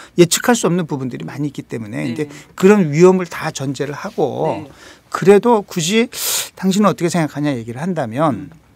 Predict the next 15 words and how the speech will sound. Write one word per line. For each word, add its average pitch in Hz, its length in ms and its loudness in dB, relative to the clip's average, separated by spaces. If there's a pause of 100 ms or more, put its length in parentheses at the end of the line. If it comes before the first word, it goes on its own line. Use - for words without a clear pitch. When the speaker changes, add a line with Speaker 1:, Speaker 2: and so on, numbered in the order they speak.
(1000)
Speaker 1:
저는 190 420 0 (440)
그 123 260 -16
뭐 107 120 -10
긍정론이라고 190 840 6
할 160 80 -2
수는, 139 500 -4 (120)
음, 120 200 -8 (220)
부르는 151 280 -2
건 156 120 -2
좀 233 120 2
이상하고 120 400 0
그런데, 117 560 -4
Speaker 2:
네. - 20 -20 (360)
Speaker 1:
지금 185 320 2
뭐, 139 280 0